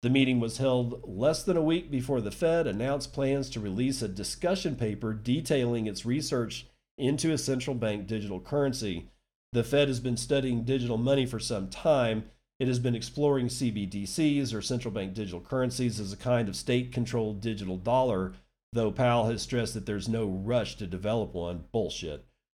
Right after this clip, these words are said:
Powell has repeatedly stated that, though China is already piloting its own state-rolled digital currency, the U S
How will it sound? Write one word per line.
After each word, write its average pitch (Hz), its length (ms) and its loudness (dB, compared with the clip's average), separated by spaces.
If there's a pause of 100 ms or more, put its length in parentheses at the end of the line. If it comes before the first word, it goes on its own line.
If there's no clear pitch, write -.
(100)
Powell 143 500 8
has 127 260 4
repeatedly 131 680 2
stated 117 540 0
that, 120 400 0 (160)
though 123 300 2
China 156 400 6
is 117 240 0
already 127 320 0
piloting 120 680 0
its 117 320 -8
own 135 300 0
state-rolled 120 920 0
digital 123 320 -2
currency, 131 520 0
the 101 120 -4
U 120 260 2
S 123 380 2